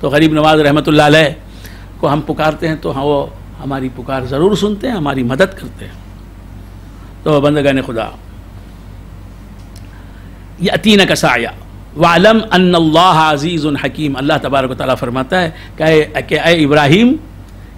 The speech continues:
ये जान ले कि अल्लाह तबारक व तआला गालिब है, हिकमत वाला है,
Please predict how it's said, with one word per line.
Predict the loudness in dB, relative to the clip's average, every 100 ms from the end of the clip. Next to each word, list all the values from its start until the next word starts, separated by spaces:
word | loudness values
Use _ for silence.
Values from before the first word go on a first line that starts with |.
| -8
ये | -6
जान | -2 0 0
ले | 2 0
कि | 0
अल्लाह | -2 -2 -4
तबारक | -2 -4 -4
व | -4
तआला | -2 0 0 -2 -12 -20 -20 -20 -20 -20 -14 -2
गालिब | 4 4 6 4 6
है, | 6 4
हिकमत | 2 0 0 0 2
वाला | -2 -2 -4
है, | -10 -14